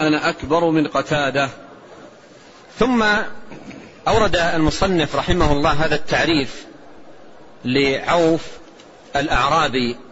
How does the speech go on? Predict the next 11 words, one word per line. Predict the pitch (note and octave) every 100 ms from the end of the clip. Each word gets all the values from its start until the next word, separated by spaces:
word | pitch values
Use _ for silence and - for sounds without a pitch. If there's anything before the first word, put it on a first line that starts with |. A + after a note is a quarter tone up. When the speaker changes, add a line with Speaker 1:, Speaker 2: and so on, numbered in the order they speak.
| - - - -
Speaker 2:
وهو | C#3 C#3+
الذي | D#3 E3 D3+
مر | F3 D3+ D3
معنا | D3 C3 C3 D3+ D3 - - - - -
في | C3+ C3 B2 A#2+
الرواية | C#3 C3 C3+ D#3 C#3 A#2+ C3 - - - - - - -
المتقدمة، | C#3 C#3+ C3+ C3+ D3+ C#3+ E3+ E3
يروي | D3+ D#3+ D3
عن | A#2+ C#3+
أبي | D3 C3+
جميلة، | B2 B2+ D3 E3+